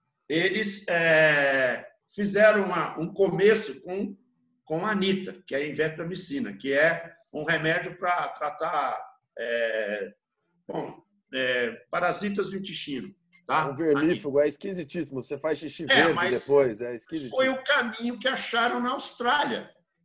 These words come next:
Speaker 2: Sim, sim,
Speaker 1: E,
Speaker 2: sim.
Speaker 1: e, e parece que lá compararam com esse, com a anita e sem a anita, com a anita era melhor a evolução. Então, ela passou a integrar o arsenal.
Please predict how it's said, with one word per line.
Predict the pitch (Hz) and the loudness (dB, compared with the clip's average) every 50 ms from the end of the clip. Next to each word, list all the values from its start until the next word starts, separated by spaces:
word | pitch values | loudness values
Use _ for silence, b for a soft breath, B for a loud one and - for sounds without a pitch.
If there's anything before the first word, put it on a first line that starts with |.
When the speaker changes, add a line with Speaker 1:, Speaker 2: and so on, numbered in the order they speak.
| _ _ _ | _ _ _
Speaker 2:
Sim, | - - 180 226 240 196 | -4 -2 -2 -2 -2 -2
sim, | - 269 202 214 | 0 0 0 0
Speaker 1:
E, | - | -2
Speaker 2:
sim. | 262 302 330 - | -4 -6 -6 -6
Speaker 1:
e, | - 247 | -8 -10
e | - | -8
parece | - - 523 - 226 220 226 - - 381 - | -2 0 0 2 2 0 -2 -2 -4 -8 -8
que | - 277 240 | -6 -2 -2
lá | 226 220 247 285 - | 0 0 0 0 -2
compararam | - 277 269 269 269 254 240 208 190 185 180 156 143 143 - - | 0 -2 -2 -2 2 2 4 4 4 4 2 2 0 -4 -8 -6
com | - 214 254 285 294 285 - - - _ _ _ _ - | 0 0 2 2 2 -2 -4 -12 -20 _ _ _ _ 0
esse, | - 233 226 - - - - - | 2 2 2 0 -4 -12 -10 -6
com | 190 240 269 262 | -6 -4 -2 -2
a | 254 | -2
anita | 233 214 220 214 196 - - | -2 -2 -2 -4 -4 -6 -8
e | 196 | -10
sem | - - - 202 214 208 | -12 -6 -6 -4 -2 -2
a | 185 | -2
anita, | 190 196 240 277 294 - - - - | -2 -2 -2 -4 -4 -6 -12 -14 -12
com | - 233 285 | -8 -6 -4
a | 269 | -4
anita | 247 233 269 294 - 269 | -2 -4 -4 -4 -4 -4
era | 254 262 262 | -4 -4 -6
melhor | 277 262 240 226 240 277 269 233 | -6 -4 0 0 2 2 2 0
a | 196 180 | 0 -2
evolução. | 180 175 175 175 160 143 - - 160 131 - - - _ _ _ _ _ _ _ _ _ _ _ _ - | -2 -4 -6 -6 -6 -6 -8 -8 -10 -10 -10 -12 -18 _ _ _ _ _ _ _ _ _ _ _ _ -12
Então, | 208 202 269 269 277 | -8 -4 -4 -2 -2
ela | 269 269 262 | -2 -2 -2
passou | - 269 269 208 - - 269 247 | -2 -4 -4 -4 -4 -4 -4 -4
a | 254 | -4
integrar | 269 - - 247 233 202 190 208 208 226 233 | -4 -6 -6 -6 -6 -2 0 0 0 0 -2
o | 214 226 | -2 -4
arsenal. | 226 - - - - 254 226 202 190 - 113 - - | -4 -6 -6 -6 -6 -6 -6 -6 -6 -8 -8 -12 -14